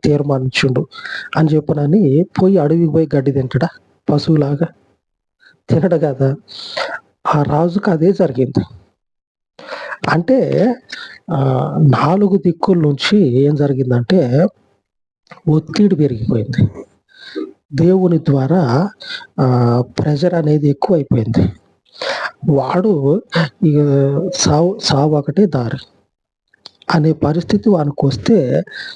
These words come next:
ఏం చేసినట్టే ఆ రాజనగర్ని వదిలిపెట్టి పరిగెత్తుకుంటూ అడవుల్లోకి పోయిండు. ఆ దేవుని మాట నెరవేరాలంటే ఒక అన్యోన్య జీవితంలో ఎటువంటి భయంకరమైన పరిస్థితి రావాలా?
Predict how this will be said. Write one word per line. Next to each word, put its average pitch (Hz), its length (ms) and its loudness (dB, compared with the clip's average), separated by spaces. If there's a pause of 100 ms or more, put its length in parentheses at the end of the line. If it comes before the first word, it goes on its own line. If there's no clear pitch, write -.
(140)
ఏం 151 160 2
చేసినట్టే 147 520 2 (140)
ఆ 127 340 2 (220)
రాజనగర్ని 143 840 0
వదిలిపెట్టి 139 880 0 (520)
పరిగెత్తుకుంటూ 143 640 0
అడవుల్లోకి 131 480 2
పోయిండు. 117 340 -4 (1400)
ఆ 139 260 2 (120)
దేవుని 214 420 4
మాట 147 320 0
నెరవేరాలంటే 143 800 2
ఒక 139 200 0
అన్యోన్య 160 440 2
జీవితంలో 131 880 0 (440)
ఎటువంటి 185 440 2
భయంకరమైన 151 680 0
పరిస్థితి 131 520 -2
రావాలా? 117 400 -2